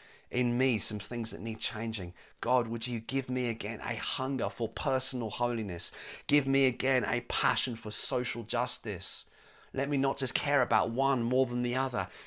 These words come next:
God, give me a vision for kingdom righteousness. Maybe you, like me, need to repent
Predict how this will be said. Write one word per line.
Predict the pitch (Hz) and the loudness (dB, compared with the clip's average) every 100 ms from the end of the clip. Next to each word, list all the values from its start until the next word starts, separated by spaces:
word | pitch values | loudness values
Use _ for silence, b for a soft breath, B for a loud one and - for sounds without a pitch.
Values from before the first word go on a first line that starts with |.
| - | 0
God, | 143 139 127 | 6 6 6
give | 143 143 | 4 4
me | 135 | 6
a | 135 | 4
vision | 120 139 127 113 | 6 4 4 0
for | 107 | -4
kingdom | - - 135 120 101 95 92 b b b b b | -4 -4 -2 -2 -2 -4 -6 b b b b b
righteousness. | - 90 73 - - 90 82 - - - _ - | -4 -2 -2 -6 -8 -8 -8 -8 -8 -12 _ -6
Maybe | 110 123 120 | -2 0 0
you, | 123 | 2
like | 120 104 | 4 4
me, | 104 101 | 2 -2
need | 101 | -4
to | - 98 | -6 -10
repent | 90 - 90 80 | -10 -6 -6 -8